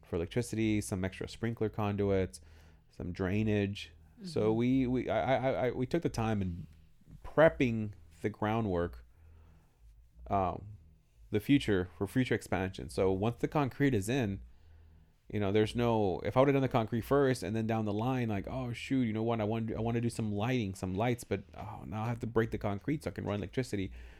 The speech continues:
Speaker 1: Or I should've ran some more, you know, I need to run sprinklers or the wa-,
Speaker 2: Mm-hmm.
Speaker 1: the main, the main water, the, the water main to the backyard. Okay, I have to cut the concrete." So instead of doing all that,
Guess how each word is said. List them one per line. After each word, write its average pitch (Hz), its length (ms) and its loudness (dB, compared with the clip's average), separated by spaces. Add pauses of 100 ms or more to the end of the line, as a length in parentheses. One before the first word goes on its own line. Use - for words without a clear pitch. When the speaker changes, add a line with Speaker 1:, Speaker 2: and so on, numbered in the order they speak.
(220)
Speaker 1:
Or 107 140 4
I 95 40 6
should've 117 240 -4
ran 113 180 2
some 107 140 -2
more, 104 300 2 (400)
you 113 120 -4
know, 98 60 0
I 95 180 0
need 110 100 0
to 107 60 -2
run 104 240 0
sprinklers 123 720 -2 (120)
or 85 120 -2
the 92 120 -2
wa-, 101 200 0
Speaker 2:
Mm-hmm. 110 100 0
Speaker 1:
the 104 40 0
main, 107 400 0
the 107 80 -2
main 120 320 0
water, 104 440 0 (240)
the, 92 120 -4
the 95 100 -4
water 113 280 4
main 90 240 0 (400)
to - 60 -20
the 104 40 -6
backyard. 104 580 2 (160)
Okay, - 180 -4
I 92 60 -4
have 95 120 -6
to - 60 -8
cut - 240 -4
the - 80 -6
concrete." 90 500 -6 (440)
So - 100 -2
instead 143 180 2
of 139 80 6
doing 131 220 4
all 104 160 2
that, 123 360 4